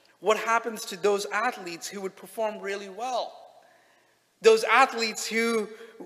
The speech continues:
uh, who would compete in the Greco-Roman world, they would get a crown at the end of the race. When they finished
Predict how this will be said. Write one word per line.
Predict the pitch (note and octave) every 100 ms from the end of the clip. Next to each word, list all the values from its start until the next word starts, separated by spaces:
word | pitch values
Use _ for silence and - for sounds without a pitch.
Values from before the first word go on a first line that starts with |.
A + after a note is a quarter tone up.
| -
uh, | F3 E3+ E3+ - E3 D#3 - - - -
who | - A3
would | A3 A3
compete | A3 G3+ - B3+ A3+
in |
the | G3
Greco-Roman | - G#3 G#3 G3 F#3+ A#3 A3 F#3
world, | G3 G3+ G3
they | A3+
would | A3+ A3+
get | A3+ B3 B3
a | G#3
crown | - - A3+ C4 A3 C#3+ - - - _ _ _ _ _ -
at | E3+
the | F#3+ F3+
end | A3 A3+ G#3
of | F#3
the |
race. | F3+ A3+ G#3+ D3 - - -
When | F#3+
they | F#3
finished | F#3 B3 B3+ B3